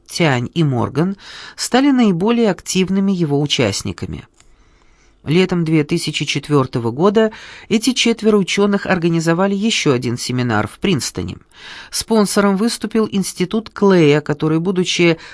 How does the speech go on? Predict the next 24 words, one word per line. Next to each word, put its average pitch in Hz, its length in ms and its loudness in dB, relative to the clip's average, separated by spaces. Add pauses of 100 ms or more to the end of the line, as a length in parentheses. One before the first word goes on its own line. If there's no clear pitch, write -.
распорядителем 185 1200 2
миллионной 170 600 4
премии, 147 560 0 (360)
решил 185 380 2
поставить 220 800 0
на 156 220 2
Перельмана. 135 760 0 (840)
Тем 175 180 0
временем 180 440 2
у 170 40 2
четырех 165 460 0
математиков, 160 800 -2 (300)
глубже 170 400 2
других 131 440 -4
изучивших 135 640 -2
его 123 160 -2
работы, 220 520 0 (380)
не 175 100 4
осталось 285 420 2
больше 220 300 0
сомнений 190 500 0
в - 120 -10
правильности 165 720 0
доказательства. 135 1000 -4